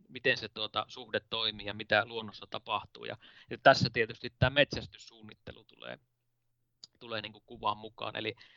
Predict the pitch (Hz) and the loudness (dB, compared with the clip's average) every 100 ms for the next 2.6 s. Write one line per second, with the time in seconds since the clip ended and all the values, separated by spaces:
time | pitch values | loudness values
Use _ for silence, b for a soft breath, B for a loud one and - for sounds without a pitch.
0 | b - 113 120 120 - - 113 117 _ | b -6 -4 0 2 2 6 6 6 _
1 | b b _ 120 127 - 123 123 131 139 | b b _ 4 4 -8 -20 -10 -4 -2
2 | 135 117 120 127 117 110 | -2 -4 -4 -6 -12 -14